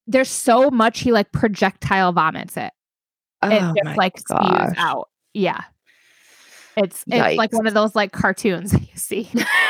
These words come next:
Speaker 1: It is. It really was. So next week should be interesting.
Speaker 2: Mm.
Speaker 1: Um, okay, this week for Dancing with the Stars, they did,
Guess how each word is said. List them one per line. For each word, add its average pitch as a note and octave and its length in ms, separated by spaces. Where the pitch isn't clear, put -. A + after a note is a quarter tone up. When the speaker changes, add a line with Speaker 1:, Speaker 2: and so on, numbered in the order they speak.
Speaker 1:
It C#4 760
is. A3+ 120
It A3+ 160
really A#3+ 280
was. G3+ 440
So G3+ 360
next G3+ 360
week G#3 200
should F#3 300
be F3+ 420
interesting. F3+ 800
Speaker 2:
Mm. F#3+ 240
Speaker 1:
Um, F#3 680
okay, G3+ 300
this G3+ 300
week G#3+ 220
for A3 140
Dancing G3+ 300
with G3 80
the F#3+ 80
Stars, F3+ 600
they F#3 300
did, F#3 840